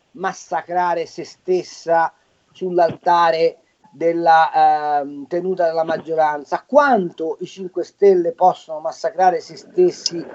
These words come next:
essendo costretti a un certo punto di dire sì al mes sanitario, perché bad-, badate, i soldi del recovery non arrivano fino a,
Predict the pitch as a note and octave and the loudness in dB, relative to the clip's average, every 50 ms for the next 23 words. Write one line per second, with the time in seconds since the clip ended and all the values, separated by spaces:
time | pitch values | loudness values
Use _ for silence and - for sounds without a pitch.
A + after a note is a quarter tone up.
0 | - - - - - - - - - - - G3 F#3+ F3 F3 F3 - E3 - - | -16 -16 -16 -16 -16 -14 -12 -10 -10 0 2 2 2 2 0 -2 -4 -6 2 2
1 | F#3+ F3+ - F3 D#3+ - E3 D#3 E3 D#3+ F3 F3+ D3+ D#3 D3 D3+ D#3 E3 D#3+ D3 | 2 2 4 -2 -2 -2 -4 -4 -4 -4 -6 -6 -6 -8 -14 -6 -2 -2 0 -2
2 | - - F3+ E3+ D#3 D3 D3+ D#3+ D#3+ C#3+ - - B2+ - D3+ C#3+ C#3+ C3 - C3 | 0 2 4 4 4 4 4 0 0 0 -2 -8 -8 -8 -6 -6 -6 -2 0 0
3 | B2 A#2+ C3+ C3 D3+ E3 - F#3+ F3 G3 G#3+ G#3+ G3 - - - E3+ G3+ G3+ F3+ | 0 0 0 -4 -8 -6 -4 -2 2 2 2 2 0 -4 -2 2 4 6 6 6
4 | D#3+ - C#3+ C3+ - _ _ _ - - _ _ F3+ - - - A3+ A3 G3 F#3+ | 4 2 -2 -10 -16 _ _ _ -20 -20 _ _ -12 -12 -8 -8 -8 -8 -6 -4
5 | G3+ G3+ G3 F#3+ F#3+ F3+ F#3 D3 B2+ B2+ C3 C3+ C#3+ - E3+ F#3 F#3+ F#3+ F#3+ F#3+ | -2 0 0 -2 -2 -6 -6 -6 -6 -6 -8 -8 -10 -10 -10 -8 -8 -8 -8 -8
6 | G3+ F#3 E3 D3+ C#3+ - _ F#3+ G3 F#3+ F3 D#3 - - D3+ D#3 C#3+ - | -6 -8 -8 -8 -10 -14 _ -10 -8 -6 -6 -8 -6 -4 -4 -4 -4 -4